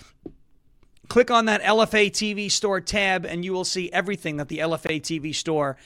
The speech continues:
has to offer. Tote bags, t-shirts, sweatshirts, keychains, uh, winter hats, coffee, wooden plaques, a musical selection. You got tank tops.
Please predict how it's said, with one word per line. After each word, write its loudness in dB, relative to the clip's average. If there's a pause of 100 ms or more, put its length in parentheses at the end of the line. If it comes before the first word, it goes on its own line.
(240)
has 2
to 0
offer. 0
Tote -2
bags, -2 (240)
t-shirts, -4
sweatshirts, -4 (140)
keychains, -4 (480)
uh, 2
winter 2
hats, 0 (540)
coffee, 0 (120)
wooden 2
plaques, 0
a -2
musical 4
selection. 0 (300)
You 0
got 2
tank -2
tops. 2